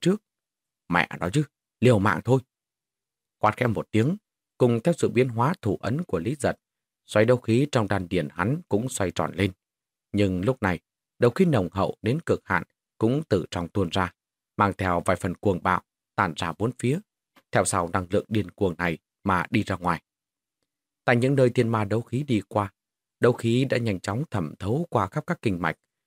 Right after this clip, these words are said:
rồi giống như hình thành từng lớp màng lớn. Nhưng dưới tác dụng của các bao màng, Lý Giật lại cổ quái phát hiện, những vết nứt nhỏ trên kinh mạch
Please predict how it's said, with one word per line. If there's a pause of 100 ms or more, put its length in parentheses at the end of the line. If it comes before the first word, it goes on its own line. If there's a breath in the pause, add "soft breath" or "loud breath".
(140)
rồi
giống
như
hình
thành (260)
từng
lớp
màng
lớn. (640)
Nhưng
dưới
tác
dụng
của
các
bao
màng, (460)
Lý
Giật
lại
cổ
quái
phát
hiện, (480)
những
vết
nứt
nhỏ
trên
kinh
mạch